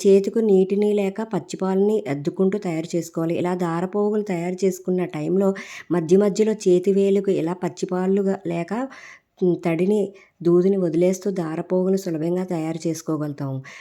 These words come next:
అలా కాకుండా ఇలా పచ్చి పాలను గానీ, నీళ్ళని గానీ అద్దకుండా ఉంటే దారపోగును ఒకదానికొకటి అంటకుండా ఉండి చిక్కులు పడకుండా ఉంటుందండి. చిక్కులు పడుతూ ఉంటది. అందుకని చెప్పి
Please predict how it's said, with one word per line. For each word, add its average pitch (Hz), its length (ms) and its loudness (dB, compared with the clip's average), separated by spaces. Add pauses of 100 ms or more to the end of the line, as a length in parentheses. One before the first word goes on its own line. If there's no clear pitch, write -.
(140)
అలా 151 240 -2
కాకుండా 208 460 -2
ఇలా 185 520 0 (320)
పచ్చి 170 280 -2
పాలను 202 360 0
గానీ, 196 260 2 (240)
నీళ్ళని 175 440 2
గానీ 190 160 -2
అద్దకుండా 175 520 -4
ఉంటే 180 400 -2 (300)
దారపోగును 165 520 0
ఒకదానికొకటి 175 600 -2
అంటకుండా 175 640 -4
ఉండి 170 260 -2 (280)
చిక్కులు 185 300 0
పడకుండా 175 480 -2
ఉంటుందండి. 151 600 -4
చిక్కులు 180 380 -4
పడుతూ 170 340 -6
ఉంటది. 160 260 -6
అందుకని 160 380 -4
చెప్పి 196 380 -4